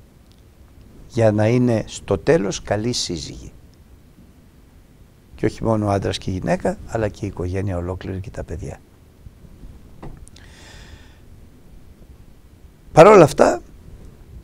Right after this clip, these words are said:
έχουμε συναδέλφους, συγγενείς, φίλους που πρέπει να τους αγαπάμε σαν τον εαυτό μας. Αλλά, μεγάλη προσοχή,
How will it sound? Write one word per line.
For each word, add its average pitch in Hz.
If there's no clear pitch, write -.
έχουμε 104
συναδέλφους, 107
συγγενείς, 107
φίλους 214
που 113
πρέπει 214
να 156
τους -
αγαπάμε 208
σαν 160
τον 143
εαυτό 71
μας. -
Αλλά, 101
μεγάλη 113
προσοχή, -